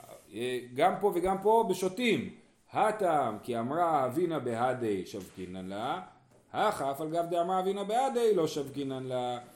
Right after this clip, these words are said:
זאת אומרת, ה-, ה-, המשנה יכולה להגיד, "אני מוכנה לבט-, אני מוכנה לחיות איתו." בעל פוליפוס, כן?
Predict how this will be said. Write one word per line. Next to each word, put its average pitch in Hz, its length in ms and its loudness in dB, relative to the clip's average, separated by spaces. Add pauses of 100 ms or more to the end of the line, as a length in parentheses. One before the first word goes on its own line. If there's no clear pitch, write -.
(100)
זאת - 120 -14
אומרת, 143 440 0 (280)
ה-, 120 500 2
ה-, 113 680 0 (1300)
המשנה 156 920 2 (200)
יכולה 143 400 4
להגיד, 220 640 4 (180)
"אני 180 280 4
מוכנה 180 440 2
לבט-, 165 320 0
אני 165 200 2
מוכנה 180 340 0
לחיות 165 380 2
איתו." 104 280 -6 (560)
בעל 180 320 4
פוליפוס, 123 540 2
כן? 165 240 2